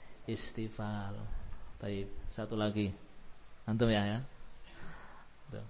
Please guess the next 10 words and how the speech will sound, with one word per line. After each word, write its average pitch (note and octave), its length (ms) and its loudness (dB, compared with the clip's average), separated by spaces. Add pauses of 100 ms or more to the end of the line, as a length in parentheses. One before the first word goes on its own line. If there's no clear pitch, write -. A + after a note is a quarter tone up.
(180)
Nama A#2+ 160 2
antum C3 160 4
siapa? C#3 240 4 (2500)
Abdurrahman. G#2 480 0 (3000)
<clears throat> E3 160 -4 (640)
Huruf B2+ 240 0 (160)
jim. A2+ 280 12 (600)
Ya, G#2+ 160 0 (240)
jim. G2+ 320 10 (4000)
Jahar. G#2+ 480 12